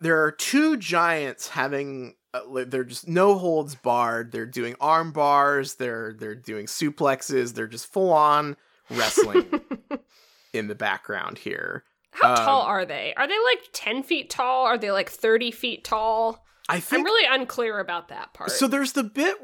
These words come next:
Speaker 1: so we know Grop
Speaker 2: I know Grop
Speaker 1: is,
Speaker 2: is
Speaker 1: like,
Speaker 2: small.
Speaker 1: Grop is, like, twelve feet tall, I think.
Speaker 2: Sorry about my keyboard sounds.
Speaker 1: No, no, no, no, no. It's good. This is important.
Speaker 2: Approximately twenty-five feet tall.
Speaker 1: Okay, so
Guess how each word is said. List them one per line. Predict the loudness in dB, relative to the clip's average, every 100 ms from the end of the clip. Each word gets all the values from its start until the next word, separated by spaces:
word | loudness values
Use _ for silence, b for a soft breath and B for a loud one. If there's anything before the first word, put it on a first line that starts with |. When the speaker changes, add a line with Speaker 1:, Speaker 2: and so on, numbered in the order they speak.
| -6
Speaker 1:
so | 0 0
we | 0 0
know | 2 2 2
Grop | 0 -8 -2 4 6
Speaker 2:
I |
know | 6 4
Grop | 2 2
Speaker 1:
is, | 0
Speaker 2:
is |
Speaker 1:
like, | -2 -2
Speaker 2:
small. | -4 -8 -8 -8 -12 _ _ _ _ -2
Speaker 1:
Grop | 2 2 2
is, |
like, | -2 -2
twelve | -2 0 2 0
feet | -8 -8
tall, | -8 -6 -8
I | -10
think. | -12 -14 _ _ _ -20 _ _ -20
Speaker 2:
Sorry | -14 -4 -2
about | -2 -4
my | -8
keyboard | -10 -14 -14 -14 -10
sounds. | -10 -10 -12 -14 -2
Speaker 1:
No, | 0
no, | 2 0
no, | -2
no, | -6 -10
no. | -10 -16 _ _
It's | -6 -2
good. | -2 -2 -6 -20 -20 -20 _ _ _ _ _ _
This | -6
is | -4 -4
important. | -4 -4 -4 -6 -12 _ _ _ _ _ _ _ _ _ _ _ _ _ _ _ _ _ _ _ b b b b b b
Speaker 2:
Approximately | -12 -2 0 0 -2 0 -2
twenty-five | -2 -2 -2 -2 0 0 -2
feet | -6 -10 -10
tall. | -10 -10 -2
Speaker 1:
Okay, | 0 0 -4 -12
so | -10 -4 -2 -4